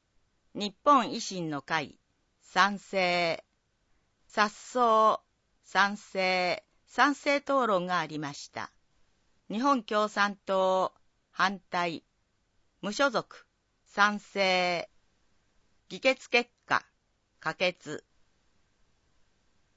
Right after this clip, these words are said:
五号、令和六年度後期高齢者医療事業特別会計予算。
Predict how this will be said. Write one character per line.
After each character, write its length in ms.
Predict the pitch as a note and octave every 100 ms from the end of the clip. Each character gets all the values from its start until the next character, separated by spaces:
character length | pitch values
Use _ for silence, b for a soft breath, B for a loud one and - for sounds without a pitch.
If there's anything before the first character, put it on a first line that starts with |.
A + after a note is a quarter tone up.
| _ _ _ _ _ _ _ _ _ _ _ _ _ -
五 220 | A3+ C#4
号、 480 | A#3 F3 D3+ G#2+ - _
令 240 | - G#3+ C#4
和 160 | C4+
六 280 | B3 A#3+ A#3+
年 300 | A#3+ G#3 D3+
度 240 | B2+ D3 - _
後 240 | - C#4 C4+
期 160 | -
高 320 | - A3 A3+ A3
齢 240 | G#3 F3+
者 260 | - D#3 -
医 60 | -
療 320 | G#3+ C4 B3+
事 160 | A#3 A#3+
業 480 | F3+ D#3 C#3 B2 - _ _
特 220 | G#3 C4
別 240 | B3+ C4 -
会 260 | A#3 A#3
計 320 | G#3+ A3+ A3
予 120 | G#3 G#3
算。 300 | D#3 A2+